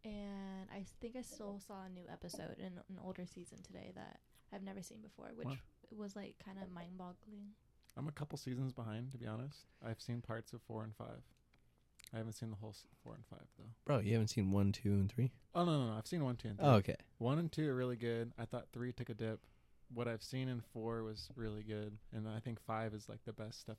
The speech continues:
Speaker 2: I've ever seen. But I've only seen one episode of season five.
Speaker 1: Have we seen anything in five?
Speaker 3: Uh, we've seen,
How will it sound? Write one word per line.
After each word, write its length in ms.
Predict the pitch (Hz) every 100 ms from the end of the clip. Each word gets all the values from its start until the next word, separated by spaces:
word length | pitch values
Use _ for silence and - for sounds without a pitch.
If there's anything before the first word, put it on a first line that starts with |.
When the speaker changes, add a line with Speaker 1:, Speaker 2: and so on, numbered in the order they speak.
| 117
Speaker 2:
I've 80 |
ever 180 | 107 107
seen. 320 | 113 98 127 - - -
But 100 | 117
I've 80 |
only 200 | 120 127
seen 240 | 123 123 110
one 140 | 110
episode 400 | 104 - - 107
of 140 | 110 -
season 300 | 113 - -
five. 100 | -
Speaker 1:
Have 340 | 139 - - -
we 60 |
seen 340 | - - 226 240
anything 320 | 247 262 277 277
in 80 | 277
five? 200 | - 285 294 _ _ _ _ _ _ _ _ _ _ _ _ _ _ _ _ _ - -
Speaker 3:
Uh, 360 | 104 107 107
we've 140 | 104 117
seen, 420 | 139 131 123 -